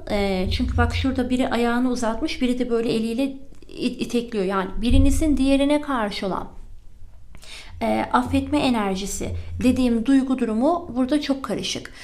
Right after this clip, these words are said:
E, çünkü o şöyle hissediyor. E, bana burada ne söylediysen, ne yaptıysan, bana burada nasıl bir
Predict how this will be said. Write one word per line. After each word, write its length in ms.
E, 360
çünkü 300
o 280
şöyle 340
hissediyor. 520
E, 400
bana 280
burada 340
ne 140
söylediysen, 840
ne 60
yaptıysan, 680
bana 240
burada 240
nasıl 320
bir 160